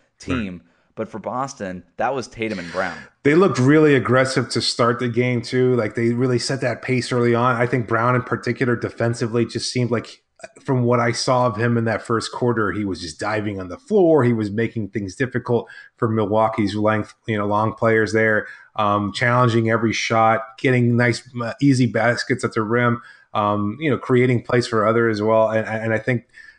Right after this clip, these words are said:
Speaker 2: if we can see that kind of continuation in game two, um, I think Boston has a good chance in pulling out another victory there. Uh, you know, I, I wasn't expecting that. I really thought that because of the injuries and because of the star potential there with Giannis Antetokounmpo, Chris Middleton,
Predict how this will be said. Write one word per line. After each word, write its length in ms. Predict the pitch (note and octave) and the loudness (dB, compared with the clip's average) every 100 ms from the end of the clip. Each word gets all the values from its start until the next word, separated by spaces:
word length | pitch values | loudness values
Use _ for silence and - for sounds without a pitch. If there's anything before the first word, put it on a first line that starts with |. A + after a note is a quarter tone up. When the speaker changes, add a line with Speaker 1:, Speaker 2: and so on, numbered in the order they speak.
| _ | _
Speaker 2:
if 240 | A#2 A#2+ | -2 0
we 100 | D#3 | 0
can 180 | D3+ C#3 | 2 0
see 240 | - C#3+ C3+ | 2 2 4
that 200 | B2+ B2 | 2 2
kind 200 | C3 A#2+ | 0 0
of 80 | |
continuation 800 | - A2 - A#2+ A2+ A2+ A2+ A2+ | -2 -4 -2 0 2 2 0 -4
in 100 | G#2 | -4
game 300 | G2 G#2+ G#2 | -4 -4 -6
two, 360 | - C3 A#2+ G#2 - - _ | -4 0 2 0 -4 -20 _
um, 380 | G#2 G2+ G2+ G2+ - | -2 0 -2 -4 -8
I 80 | |
think 240 | G#2+ A2 F#2+ | -4 -4 -2
Boston 320 | G#2 A#2 A#2 | -2 0 0
has 180 | G#2+ G2 | -2 -2
a 40 | |
good 180 | F#2+ G2 | -4 -6
chance 300 | - G#2+ - | -4 -4 -4
in 100 | F#2+ | -6
pulling 260 | A2+ G#2 G#2 | -4 -2 -2
out 80 | |
another 300 | G2+ G2+ G2 | -2 -2 -2
victory 380 | F#2+ A#2 A2+ F#2+ | -2 -2 -2 -2
there. 300 | F#2+ F#2+ F#2+ | 0 0 0
Uh, 220 | G#2 F#2+ A#2+ | -2 -2 -2
you 120 | B2+ | 0
know, 140 | A2+ | 0
I, 260 | G#2 A#2 C3+ C3+ | 2 0 0 0
I 100 | C3+ E3+ | 2 4
wasn't 280 | F3+ C#3 | 4 4
expecting 440 | B2 - C3+ A#2 G#2 | 0 0 0 0 0
that. 120 | G2 | 2
I 60 | A#2+ | 2
really 280 | B2+ A#2+ | 4 2
thought 340 | A2 B2 A#2 G#2 - - - | 2 2 2 0 -8 -14 -4
that 140 | A2+ | 0
because 460 | B2+ - D#3+ D#3 C#3 | 0 0 0 2 2
of 120 | B2 | 2
the 220 | A#2+ A2+ | 0 0
injuries 460 | B2 A2 A2 G#2 - - _ _ _ | 0 2 2 0 -4 -16 _ _ _
and 200 | B2 A#2 | -2 0
because 400 | A#2+ A#2+ C3+ B2+ | -2 0 2 4
of 80 | B2+ | 2
the 100 | A#2 | 0
star 280 | - A#2+ A#2 | 0 0 0
potential 460 | A#2 - A2+ A2+ | 0 -2 -4 -4
there 160 | G#2 G#2+ | -2 -2
with 120 | G#2 | -2
Giannis 320 | G#2 G#2 G2 | -2 -2 -4
Antetokounmpo, 720 | G2+ G2 - A#2+ - A2+ G#2+ - | -4 -6 -4 -4 0 0 0 -4
Chris 220 | G2 - | -12 -8
Middleton, 560 | A2 G#2+ - G#2+ G#2 | -4 -4 -4 -4 -4